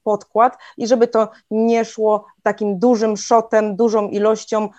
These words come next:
e, do jelita, bo to też jest duża zawartość histaminy w jednym, e, miejscu, w jednym jakby czasie, w krótkim czasie. Także kiedy ci się żywnie podoba i ile masz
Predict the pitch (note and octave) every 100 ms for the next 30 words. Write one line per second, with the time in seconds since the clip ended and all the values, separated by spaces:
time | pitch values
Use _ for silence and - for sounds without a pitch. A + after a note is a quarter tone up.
0 | _ - F#3 G#3 G3+ G3 F3+ E3+ E3+ G3+
1 | A#3 C#4 C#4 C4+ A3+ G3+ G#3+ G#3+ G#3 G3
2 | F#3+ G3 G3+ G3+ - - G3+ G#3 G3 G3
3 | F3+ F#3+ F3 F#3 F#3 - F#3 F3+ C#3 D#3+
4 | - D4 D4+ - _ - - G#3 G3+ G3+
5 | G3+ G3 F3+ F#3+ - F3+ E3+ - G#3+ -
6 | G#3+ F#3 F#3 F3+ F3 F3 - D4 D4 -
7 | - C4+ B3 C4 B3+ - - E4+ C#4 B3
8 | B3+ A3 A#3 A#3 A3+ A3 G#3+ G#3 G#3+ -
9 | G#3+ - F#3+ F3 E3+ E3 _ D#3+ C#3+ -
10 | -